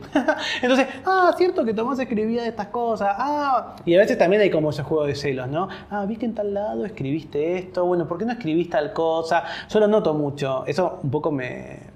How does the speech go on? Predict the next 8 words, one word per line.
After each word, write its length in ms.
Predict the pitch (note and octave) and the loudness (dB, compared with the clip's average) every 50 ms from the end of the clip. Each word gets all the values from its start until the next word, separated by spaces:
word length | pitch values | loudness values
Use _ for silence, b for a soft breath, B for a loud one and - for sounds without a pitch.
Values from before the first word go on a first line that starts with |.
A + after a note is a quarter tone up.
| - - - - | -20 -16 -10 -6
eh, 340 | C3+ C3 B2 A#2+ A#2+ B2 B2+ | -6 -4 -4 -4 -4 -4 -4
me 80 | C3 | -2
pone 200 | C3+ C#3+ E3+ E3+ | 0 2 2 2
contento 560 | E3 E3 E3 E3 G3 F#3+ F#3+ F#3+ G#3 G#3 G3+ - | 2 2 2 4 4 4 4 4 6 4 4 4
porque 400 | D3+ C#3 - C3 B2 B2 B2+ B2 | 0 -2 -2 -2 -2 -2 -4 -4
me 260 | B2 B2 B2 B2 A#2+ | -6 -6 -8 -8 -8
siento, 600 | - - C#3 C3 C3 C3+ C3 B2+ B2 B2 B2 A#2+ A#2+ A#2+ - - - - - | -8 -10 -8 -6 -6 -6 -6 -6 -6 -8 -10 -12 -14 -18 -20 -20 -20 -14 -10
eh, 380 | - C3 B2 A#2+ A#2+ A#2+ A#2+ A#2 | -8 -6 -6 -6 -6 -8 -8 -10